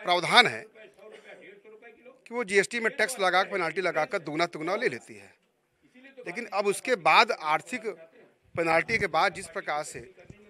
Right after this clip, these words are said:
जीएसटी में Prevention of Money Laundering Act के अंतर्गत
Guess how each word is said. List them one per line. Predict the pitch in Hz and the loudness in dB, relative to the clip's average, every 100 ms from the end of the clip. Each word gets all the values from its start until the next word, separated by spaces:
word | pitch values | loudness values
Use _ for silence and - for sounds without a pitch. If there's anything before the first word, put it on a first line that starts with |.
| 175 233 - - _ _ _ _ | -16 -16 -16 -20 _ _ _ _
जीएसटी | 131 165 - 226 | -4 -4 -2 0
में | 214 220 233 247 254 220 208 226 240 - | 4 4 2 -10 -18 -20 -18 -16 -18 -12
Prevention | - 175 180 226 214 | -2 2 2 2 2
of | 208 | 2
Money | 180 190 | 2 2
Laundering | 214 185 175 208 180 | 4 2 2 0 0
Act | 202 | -2
के | - 190 | 0 0
अंतर्गत | 165 175 190 | 0 0 0